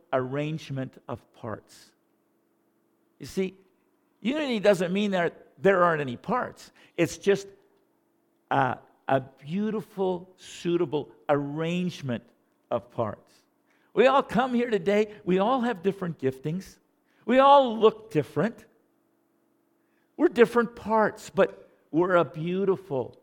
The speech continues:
arrangement of parts. I love that definition. So keep this in mind as I read this psalm, okay? Please follow along, Psalm one thirty-three. I'm reading from the N I V.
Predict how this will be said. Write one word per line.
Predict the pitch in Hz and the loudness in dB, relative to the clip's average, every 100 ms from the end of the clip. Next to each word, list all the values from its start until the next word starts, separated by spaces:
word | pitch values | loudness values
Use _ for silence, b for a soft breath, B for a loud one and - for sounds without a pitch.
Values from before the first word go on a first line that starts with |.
| _ _ _ _ _ _ _ _ _ | _ _ _ _ _ _ _ _ _
arrangement | 147 147 156 160 165 - 127 - _ _ _ _ _ _ _ _ - | 4 4 0 0 -2 -4 -6 -8 _ _ _ _ _ _ _ _ -6
of | 123 - | -6 -4
parts. | 139 120 101 - | -2 -2 -2 -4
I | 131 | -2
love | 127 120 113 | 0 -2 -2
that | 110 - | -8 -6
definition. | 117 - 117 113 - - - _ _ | -8 -8 -12 -12 -14 -20 -20 _ _
So | 151 - B B | -2 -2 B B
keep | - 202 - | -6 -6 0
this | 208 220 | 0 0
in | 202 | -2
mind | 151 135 156 175 _ _ - | -2 -2 -4 -8 _ _ -12
as | 139 139 | -10 -6
I | |
read | 127 135 123 | -6 -6 -6
this | 135 - | -8 -6
psalm, | 139 113 104 - _ _ | -6 -6 -8 -16 _ _
okay? | - 131 139 202 - b b b _ | -10 -4 -2 -4 -10 b b b _
Please | 131 - | -12 -10
follow | - 147 180 | -4 -2 0
along, | 165 139 139 | -2 -2 -4
Psalm | - 143 131 131 | -4 -4 -2 -4
one | 143 139 | -6 -6
thirty-three. | 131 123 - 123 101 - _ _ _ _ _ _ _ - B B - | -6 -6 -6 -6 -6 -10 _ _ _ _ _ _ _ -20 B B -6
I'm | 123 | -4
reading | 131 127 | -4 -6
from | - 120 | -6 -6
the | 117 113 | -6 -4
N | 117 | -4
I | 107 | -4
V. | 107 104 | -6 -10